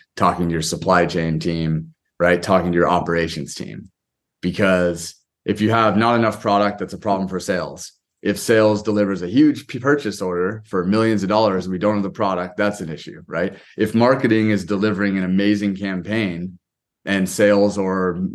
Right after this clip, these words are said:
operations doesn't know about it yet and it hits and it's very successful, we need product, right? Um, so I think the companies that have those key kind of sectors of the business very aligned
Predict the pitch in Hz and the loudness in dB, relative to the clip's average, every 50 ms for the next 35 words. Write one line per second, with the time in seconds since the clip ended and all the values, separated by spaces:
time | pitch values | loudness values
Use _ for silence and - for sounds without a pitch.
0 | - - - 98 104 98 - 98 98 104 110 104 104 98 92 85 95 92 85 92 | -8 -6 -2 -2 -2 0 0 2 2 2 2 0 -2 -4 -4 -4 -6 -6 -4 -4
1 | 87 92 101 107 101 95 90 87 82 - - 85 80 87 85 85 82 - - 82 | 0 2 4 4 4 2 0 -2 -4 -8 -8 -4 -2 0 0 0 0 -2 -2 0
2 | 85 92 107 - - 87 87 85 - - 101 117 120 - - - - 98 90 87 | 0 0 -2 -2 -4 -6 -6 -6 -6 0 2 2 4 4 2 0 -4 -8 -8 -8
3 | 82 82 90 101 95 92 95 92 90 - - 110 107 107 - - 92 98 101 92 | -8 0 2 2 2 2 0 -4 -6 0 2 2 2 2 -2 -4 -2 -2 -2 -4
4 | 80 82 90 92 95 98 95 82 - 120 127 110 73 - - - - - 92 95 | -4 -2 0 2 2 2 2 2 0 2 2 2 0 -2 -6 -8 -6 -4 -2 0
5 | 101 113 - - - - - - - - - - - _ _ - 104 101 101 98 | 0 -2 -2 -4 -14 -20 -14 -14 -14 -14 -14 -20 -20 _ _ 0 2 2 4 4
6 | 92 90 90 90 _ _ _ _ _ _ _ _ _ - 120 113 110 - 139 135 | 2 0 0 -6 _ _ _ _ _ _ _ _ _ 2 2 2 4 2 2 2
7 | 135 131 113 - - 117 113 107 117 117 120 120 117 107 92 95 101 92 - 90 | 2 0 -2 -2 -2 -2 -2 0 0 0 2 2 2 2 0 -2 -4 -4 -4 -6
8 | 98 95 92 92 92 90 85 87 82 82 95 92 92 95 98 95 98 - - - | -4 -4 -2 -2 -2 -4 -6 -10 -8 -4 -2 0 0 0 -2 -4 -4 -10 -14 -18
9 | _ _ _ _ _ _ _ _ _ _ _ _ _ _ _ _ _ _ _ - | _ _ _ _ _ _ _ _ _ _ _ _ _ _ _ _ _ _ _ -14
10 | - - - 117 110 107 107 104 104 104 104 101 101 - - _ _ - 104 95 | -12 -2 2 2 4 4 6 6 6 6 6 4 2 0 -8 _ _ -8 -6 -6
11 | 90 - - - - 98 92 - - 104 95 95 92 90 80 78 87 85 85 95 | -4 -6 -6 -2 -2 -2 0 2 0 2 2 2 0 0 0 0 -2 0 0 2
12 | 104 107 107 107 - 87 78 82 92 92 95 92 90 87 80 80 76 78 76 80 | 0 0 0 -2 -4 -6 -2 0 2 4 4 4 2 0 0 -2 -4 -4 -4 -2
13 | 90 98 107 - - | -2 -2 -2 -4 -6